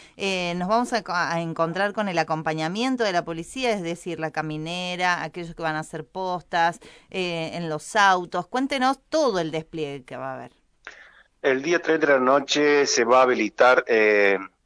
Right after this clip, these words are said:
Speaker 2: el sector este solamente para los peregrinos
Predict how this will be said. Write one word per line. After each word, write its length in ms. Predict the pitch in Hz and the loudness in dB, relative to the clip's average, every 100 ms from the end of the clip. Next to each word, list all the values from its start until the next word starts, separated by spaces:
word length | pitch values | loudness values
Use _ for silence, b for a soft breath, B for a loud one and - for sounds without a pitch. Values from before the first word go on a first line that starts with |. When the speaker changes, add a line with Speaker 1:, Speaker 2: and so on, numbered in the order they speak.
| _ | _
Speaker 2:
el 120 | 104 | -2
sector 640 | 95 107 98 - 127 139 - - | 2 2 2 4 4 2 -8 -2
este 460 | 165 135 - 147 147 | 0 0 0 -2 0
solamente 500 | 131 120 123 123 123 | 2 4 2 0 2
para 320 | 110 107 98 | 4 4 2
los 140 | - - | -6 -2
peregrinos 680 | 104 104 117 123 135 - | 4 4 4 2 0 -2